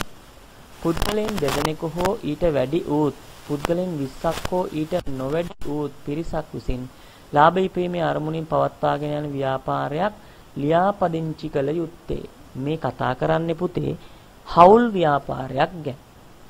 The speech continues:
එතකොට මේ හවුල් ව්‍යාපාරයක් ලියාපදිංචි කරන්නෙත් ඒක පුද්ගල ව්‍යාපාරයක් ලියාපදිංචි කරන්නෙත්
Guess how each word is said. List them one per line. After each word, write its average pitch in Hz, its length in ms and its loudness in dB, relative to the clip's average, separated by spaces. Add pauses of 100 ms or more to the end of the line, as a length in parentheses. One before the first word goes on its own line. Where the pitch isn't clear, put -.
(140)
එතකොට - 260 -8
මේ 139 160 0
හවුල් 165 400 2
ව්‍යාපාරයක් 185 840 2
ලියාපදිංචි 143 760 0
කරන්නෙත් 135 540 -4 (680)
ඒක 190 240 2
පුද්ගල 196 460 0
ව්‍යාපාරයක් 147 840 0
ලියාපදිංචි 123 760 -4
කරන්නෙත් 127 520 -6